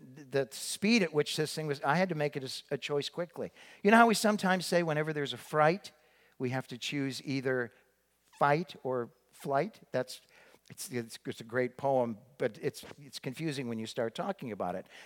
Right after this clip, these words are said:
I knew that I could either run away or I could stand there and fight,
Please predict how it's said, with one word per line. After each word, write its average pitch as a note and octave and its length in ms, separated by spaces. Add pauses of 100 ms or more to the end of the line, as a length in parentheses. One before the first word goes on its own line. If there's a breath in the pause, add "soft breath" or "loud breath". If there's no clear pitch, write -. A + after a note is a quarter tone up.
(120 loud breath)
I F3+ 100
knew A3 400
that F3 140
I E3 160
could E3 200
either F#3+ 200
run F3 180
away E3+ 540 (320 loud breath)
or D3+ 120
I D3+ 100
could D#3 140
stand F#3 380
there D#3+ 160
and C3+ 220
fight, G#3+ 400